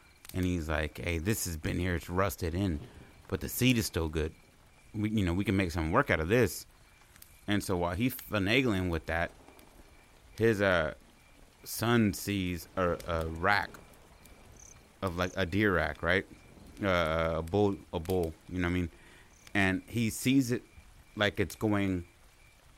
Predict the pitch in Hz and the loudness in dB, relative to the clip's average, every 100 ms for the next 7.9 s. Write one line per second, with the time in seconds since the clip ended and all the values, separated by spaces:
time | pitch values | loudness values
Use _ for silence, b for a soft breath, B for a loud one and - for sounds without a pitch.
0 | - - - - - - - - - 95 | -20 -20 -20 -20 -20 -20 -20 -20 -2 -2
1 | 82 113 160 - 87 82 80 78 - - | 4 4 4 0 -2 0 -2 -4 -12 -20
2 | - - - - 104 - 117 90 85 - | -20 -20 -12 2 2 2 0 2 0 -4
3 | - - - 110 104 80 90 87 85 80 | -20 -4 0 2 2 0 -6 -2 -2 -2
4 | 85 78 - - - - - - - - | -4 -8 -8 -20 -20 -20 -20 -20 -20 -12
5 | 110 104 82 - 117 113 - 80 76 - | -2 0 -2 -2 2 2 0 -8 -8 -12
6 | - - - - - - - - - - | -18 -18 -20 -20 -20 -20 -20 -20 -20 -20
7 | - - - - - - 95 101 | -20 -20 -20 -20 -20 -2 2 2